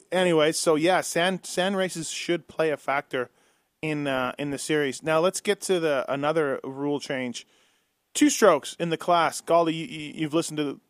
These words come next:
I think Noof and I did one of these, or I did one with Moffenbauer, too, where I talked about it. He's racing a two, two fifty-two strokes are allowed in the two fifty, uh, F class, in the M X two class.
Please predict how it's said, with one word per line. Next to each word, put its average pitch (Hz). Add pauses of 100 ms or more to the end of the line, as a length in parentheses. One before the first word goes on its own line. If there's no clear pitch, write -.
(100)
I -
think 151
Noof 165
and 151
I 139
did 135
one 139
of 131
these, 135
or 135
I 131
did 143
one 139
with 127
Moffenbauer, 147
too, 165
where 147
I 135
talked -
about 143
it. 143 (300)
He's 185
racing 165
a 143
two, 165
two -
fifty-two 185
strokes 165
are 160
allowed 147
in 139
the 123
two 143
fifty, 135
uh, 117 (140)
F 175
class, 180
in 143
the 127
M 135
X 131
two 175
class. 170